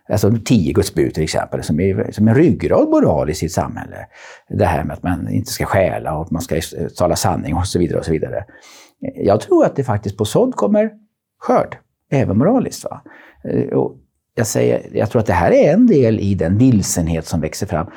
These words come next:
Och barn söker sig på nätet då och får svar. Och på nätet, där finns det alla svar. Alltså, så att, eh,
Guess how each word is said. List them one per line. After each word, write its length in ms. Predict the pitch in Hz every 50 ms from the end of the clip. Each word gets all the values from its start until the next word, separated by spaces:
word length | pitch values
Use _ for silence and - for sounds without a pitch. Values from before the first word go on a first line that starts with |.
| - - _
Och 80 | - 180
barn 320 | 165 170 175 190 226 233
söker 380 | 226 - - 151 139 131 - 143
sig 460 | 139 - 135 123 123 123 120 120 - _ _ _ _ _ _ _ _ _ _ _ _ _ - -
på 80 | 156
nätet 480 | 147 101 101 - - - - 247 - -
då 80 | -
och 220 | - - - - 120
får 120 | - 113
svar. 380 | 107 - 95 78 58 - - - _
Och 140 | - 123
på 60 | 135 -
nätet, 560 | 185 247 262 208 - - - - - - - _
där 100 | - 135 110
finns 220 | - 76 73 -
det 100 | - 71
alla 240 | 64 - - 107 127
svar. 320 | - - - - - - - _
Alltså, 300 | - - - - - -
så 140 | - - 78
att, 160 | 78 - -
eh, 160 | 92 90 82